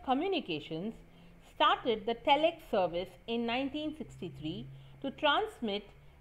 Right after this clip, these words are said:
typed messages from one part of the country to another rapidly. This was another improvement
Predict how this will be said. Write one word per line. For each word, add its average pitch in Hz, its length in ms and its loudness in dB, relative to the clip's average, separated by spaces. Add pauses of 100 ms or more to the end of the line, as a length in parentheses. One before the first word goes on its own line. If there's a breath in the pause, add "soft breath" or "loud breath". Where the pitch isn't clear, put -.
(120)
typed 311 420 4
messages 190 580 -2
from 208 220 -4
one 240 260 2
part 359 160 4
of 349 100 0
the 339 80 -2
country 190 540 -4
to 247 120 -8 (100)
another 208 460 2 (100)
rapidly. 160 540 0 (840 soft breath)
This 480 180 4 (120)
was 185 300 2 (420)
another 262 580 4
improvement 254 1000 -2